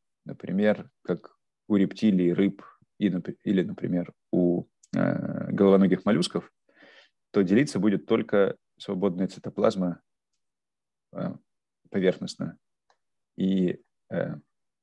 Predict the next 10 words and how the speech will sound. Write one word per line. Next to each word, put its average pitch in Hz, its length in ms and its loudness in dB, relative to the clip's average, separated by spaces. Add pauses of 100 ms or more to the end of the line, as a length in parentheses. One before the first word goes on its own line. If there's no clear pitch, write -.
(2000)
а - 300 -14
всё - 160 -4
остальное 101 320 2
будет 92 280 4
такой 90 300 -4 (100)
огромный 95 400 2
неподелённый 85 480 -2
желток. 82 480 -6 (1120)
Если 120 340 2
же 101 280 0